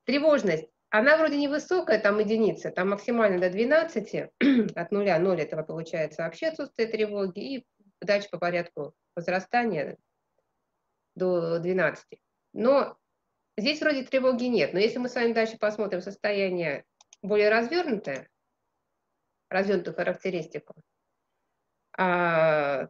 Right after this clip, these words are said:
то вот эти страхи-то, они у него там появляются, тревожность. Это будет видно.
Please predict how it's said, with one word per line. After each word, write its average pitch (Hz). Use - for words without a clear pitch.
то 269
вот 254
эти 254
страхи-то, 254
они 214
у 214
него 208
там 202
появляются, 190
тревожность. 156
Это 180
будет 175
видно. 160